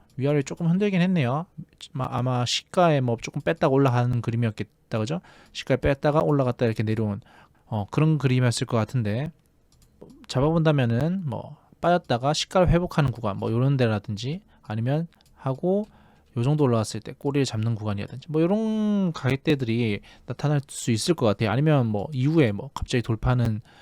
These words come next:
가격대가 있어가지고 해보든지. 그랬고 오늘 같은 경우 갭을 아주 긍정적으로 띄우면서,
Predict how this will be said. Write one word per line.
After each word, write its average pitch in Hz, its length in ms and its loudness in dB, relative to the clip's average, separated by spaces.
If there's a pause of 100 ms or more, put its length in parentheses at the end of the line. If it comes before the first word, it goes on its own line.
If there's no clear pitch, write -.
(180)
가격대가 113 380 -2
있어가지고 117 760 -2 (560)
해보든지. - 480 -4 (920)
그랬고 185 760 0 (180)
오늘 220 220 4
같은 135 320 4
경우 160 520 2 (320)
갭을 135 300 2
아주 131 180 2
긍정적으로 127 680 0
띄우면서, 107 420 -8